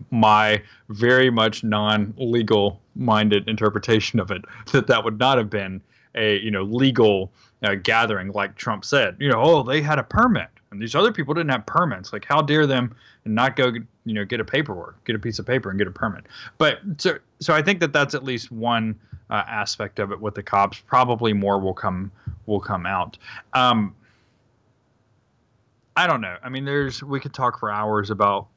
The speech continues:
what happened in Charlottesville and the reaction afterward. Um, I think it has shaken a lot of people,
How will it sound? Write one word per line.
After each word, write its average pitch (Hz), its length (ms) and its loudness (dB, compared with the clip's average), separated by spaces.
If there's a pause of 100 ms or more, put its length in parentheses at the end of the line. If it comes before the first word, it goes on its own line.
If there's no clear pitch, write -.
(100)
what 120 240 2
happened 113 360 0
in 110 80 -2
Charlottesville 107 640 0
and 110 140 0
the 104 60 2
reaction 104 500 0
afterward. 101 560 -2 (500)
Um, 101 480 0 (1300)
I 117 60 2
think 127 200 4
it 117 80 2
has 123 100 4
shaken 131 360 2
a 110 80 0
lot 107 120 4
of 107 80 -2
people, 95 340 -8